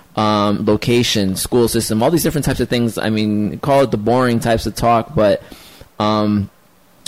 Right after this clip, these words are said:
I think when you're planning out life, when you're thinking certain things, you wanna know that the other individual's also kinda thinking about it. Maybe doesn't go through with all the planning, but, like, kinda like, "You know what? That, those are great ideas, great plans." Like, I s-, kinda see myself in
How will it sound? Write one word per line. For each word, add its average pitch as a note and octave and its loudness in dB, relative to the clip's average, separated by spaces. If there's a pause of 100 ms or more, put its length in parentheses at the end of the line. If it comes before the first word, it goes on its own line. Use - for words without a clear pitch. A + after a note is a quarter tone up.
I G#2+ 0
think A2+ 2
when G#2+ 2
you're G2+ 0
planning A2+ 0
out G#2+ 2
life, G2+ 0
when G2+ -2
you're F#2 -2
thinking A2+ -4
certain G2+ -2
things, G#2+ 0
you A#2+ 4
wanna A#2 2
know A2 2
that G#2+ 0
the A2+ 2
other G#2+ 2
individual's G#2+ 0
also A2 0
kinda A2+ -4
thinking D#3 -4
about D#3+ 0
it. E3+ -2 (380)
Maybe B2 2
doesn't B2 0
go A#2 4
through B2 2
with A2+ 4
all G#2+ 4
the B2 0
planning, E3 0
but, A2+ 2
like, G#2+ 0
kinda A#2+ 0
like, G#2+ 0
"You A2+ 0
know A2+ 2
what? A2+ 2 (280)
That, A2+ 2
those G#2 2
are G2 0
great G#2+ 2
ideas, F#2 0
great A2 0
plans." F#2 -2
Like, F#2 -2
I G2+ -2
s-, - -6
kinda G2+ 0
see G2 -4
myself G2+ 0
in G2 0